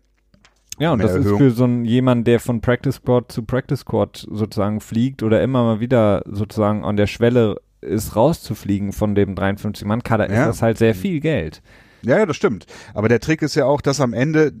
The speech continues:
Speaker 2: das, das Minimal, äh, äh, Salary im Prinzip, glaub ich, fast so hoch ist, wie es zweitausendelf war, gemessen am Cap.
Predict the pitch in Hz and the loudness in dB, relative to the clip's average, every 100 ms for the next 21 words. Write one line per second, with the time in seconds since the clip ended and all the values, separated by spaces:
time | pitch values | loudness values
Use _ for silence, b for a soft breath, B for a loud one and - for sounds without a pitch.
0 | - - 117 - 120 110 - 110 110 120 | -8 -4 -4 -2 -4 -4 -4 -4 0 2
1 | 127 113 110 151 160 131 98 - 110 107 | 2 0 0 2 2 2 0 -2 -2 0
2 | 95 82 69 71 71 87 - 95 98 98 | -4 -10 -14 -14 -14 -14 -10 -6 -4 -2
3 | 92 92 90 87 87 87 90 123 127 120 | -4 -4 -4 -6 -6 -8 -4 2 4 4
4 | 107 131 B B B B 107 104 110 101 | 2 0 B B B B -6 -2 -2 -2
5 | 143 170 - 123 131 123 - 143 - - | -4 -6 0 2 2 -4 -4 -4 -4 -6
6 | 147 147 147 139 139 - 127 127 120 110 | -4 -4 -4 -2 -4 -2 -2 -2 -4 0
7 | 113 165 95 95 107 104 113 135 123 98 | 0 0 0 -2 -2 0 0 0 -2 -4
8 | 101 151 120 - | -2 2 2 0